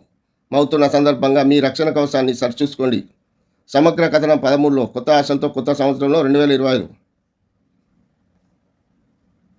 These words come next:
సాంకేతిక రంగాల్లో అగ్రస్థానమే లక్ష్యం. ఆ దిశగా తెలంగాణ అభివృద్ధికి సహకరించండి. స్కిల్ వర్సిటీలో భాగస్వామ్యంలో కండి. సత్య నాదెండ్లతో సీఎం రేవంత్ రెడ్డి. అన్ని విధాలుగా సహకరిస్తామని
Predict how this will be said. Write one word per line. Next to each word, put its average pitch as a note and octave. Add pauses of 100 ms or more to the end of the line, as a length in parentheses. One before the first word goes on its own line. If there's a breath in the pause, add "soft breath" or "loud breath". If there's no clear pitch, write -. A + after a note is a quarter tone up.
(1400)
సాంకేతిక G#3
రంగాల్లో G3
అగ్రస్థానమే F3+
లక్ష్యం. D3 (240)
ఆ D3
దిశగా E3
తెలంగాణ E3
అభివృద్ధికి D#3
సహకరించండి. C#3+ (400)
స్కిల్ G#3+
వర్సిటీలో F#3+
భాగస్వామ్యంలో E3
కండి. D3 (360)
సత్య F3
నాదెండ్లతో F3
సీఎం E3+
రేవంత్ D#3
రెడ్డి. C#3+
అన్ని F3
విధాలుగా E3
సహకరిస్తామని D3